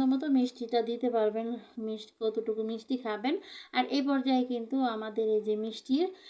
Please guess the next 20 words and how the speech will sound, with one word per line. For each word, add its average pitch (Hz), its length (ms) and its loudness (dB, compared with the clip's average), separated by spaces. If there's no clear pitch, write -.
এই 214 120 4
যে 226 180 4
দুধটা 226 460 -2
ঘ-, 196 480 -8
পাতলা 226 340 -2
পাতলা 240 320 0
দেখা 220 300 0
যাবে, 220 300 0
কিন্তু 269 260 4
এটা 254 240 2
আমরা 240 220 0
যখন 220 340 -2
আবার 220 280 0
রেখে 233 280 2
দিব, 220 220 0
সকালবেলা 233 560 4
যখন 220 320 0
আমরা 208 240 -2
খাবো 214 340 -2
তখন 233 280 0